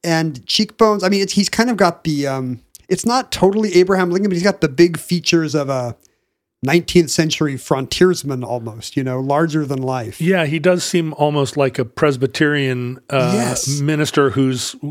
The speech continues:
Speaker 2: hacking a church out of the wilderness.
Speaker 1: Like, you could see him in the Crucible, like, burning witches at the stake or something.
Speaker 2: But he also is Byronic,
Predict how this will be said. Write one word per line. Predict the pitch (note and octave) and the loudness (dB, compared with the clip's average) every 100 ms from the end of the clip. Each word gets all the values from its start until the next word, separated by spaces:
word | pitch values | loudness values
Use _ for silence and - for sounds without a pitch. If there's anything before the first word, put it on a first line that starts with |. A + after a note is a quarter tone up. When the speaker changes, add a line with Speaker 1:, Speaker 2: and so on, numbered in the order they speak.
| C3+ - - | -12 -10 -4
Speaker 2:
hacking | - D#3 D3 C3+ | 0 0 0 -2
a | A#2 | -2
church | - C#3+ - | 0 0 0
out | C3 | -2
of | A#2 | 0
the | A#2 | -2
wilderness. | A#2+ A2 G2+ | -2 -4 0
Speaker 1:
Like, | F3+ F3+ | 2 2
you | G3 | 2
could | G#3 - | 0 0
see | A3+ A3 | 2 2
him | G3+ | 2
in | F#3 | 2
the | F3 | 0
Crucible, | - F#3 F3 F3+ E3 D#3 | 2 2 4 4 4 2
like, | D3 C3+ B2+ | 0 -2 -6
burning | A#2+ A#2+ D#3 D#3 D3+ C#3+ | -10 -2 0 0 -2 -2
witches | D3 - C#3 B2+ | -4 -4 -4 -6
at | A#2+ | -6
the | B2+ | -6
stake | - C3 A#2 G2+ - | -6 -6 -8 -10 -12
or | A2 | -10
something. | - A2 - - - - - | -10 -12 -14 -20 -20 -8 0
Speaker 2:
But | G#3 | 4
he | |
also | C4 C4 C#4 G3+ | 4 4 4 4
is | C3+ | 2
Byronic, | A2+ C#3+ C3 D#3+ G3 B2+ G#2 - - | 2 2 4 4 4 0 -6 -14 -18